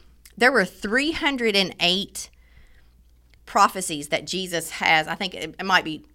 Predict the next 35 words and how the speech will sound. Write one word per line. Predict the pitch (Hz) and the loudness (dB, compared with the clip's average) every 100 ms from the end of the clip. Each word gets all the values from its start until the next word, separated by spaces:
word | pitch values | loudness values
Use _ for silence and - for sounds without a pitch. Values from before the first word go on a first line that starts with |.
| - | -10
a | 160 | -8
different | 160 165 170 | -6 -4 -4
number, | 156 151 143 | -4 -4 -4
but | 170 - | -4 -4
I'm | 170 | -4
pretty | - 196 | -2 -2
sure | - 202 | -2 -4
there's, | 170 160 160 | -2 -4 -6
like, | - | -8
three | - 190 190 | -2 0 2
hundred | 180 160 | 0 0
and | 147 170 | -2 2
something | 202 196 147 151 151 - - - - - - | 2 4 -4 -6 -12 -20 -20 -20 -20 -20 -14
where | 196 180 165 165 156 - | 0 4 4 4 0 -10
in | 185 196 | -4 -2
the | 127 | 0
Old | 180 208 | 0 0
Testament | 269 208 - 156 147 - - - - _ | 2 2 2 -4 -6 -10 -20 -20 -20 _
would | 175 180 | -6 -4
say | - 196 185 | -2 6 6
that | 175 160 - | 6 0 -2
this | 170 190 | -4 -2
is, | 175 - | -4 -8
this | - 185 - | -8 -8 -6
is | 160 170 | -10 -2
what | 170 160 | -2 0
Jesus | 190 175 165 - | -4 -2 -4 -4
would | 160 160 | -4 0
do. | 165 143 156 | -2 -2 -4
He | 240 | -6
fulfilled | - 185 247 254 175 | -4 -4 -2 -2 0
every | 139 208 208 | -2 0 -2
one | 170 202 196 | -2 -4 -4
of | 135 | -4
'em. | 123 | -12